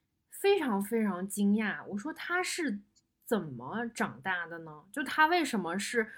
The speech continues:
可以一下就算计别人的呢？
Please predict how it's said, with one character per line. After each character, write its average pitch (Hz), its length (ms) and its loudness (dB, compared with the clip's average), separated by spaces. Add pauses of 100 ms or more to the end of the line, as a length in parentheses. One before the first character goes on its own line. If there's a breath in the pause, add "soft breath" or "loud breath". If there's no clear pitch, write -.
(180 loud breath)
可 - 240 0
以 220 320 0 (240 loud breath)
一 190 180 0
下 392 240 4
就 269 160 2
算 311 320 2
计 202 160 0
别 156 220 -4
人 170 200 -8
的 170 100 -8
呢？ 156 260 -10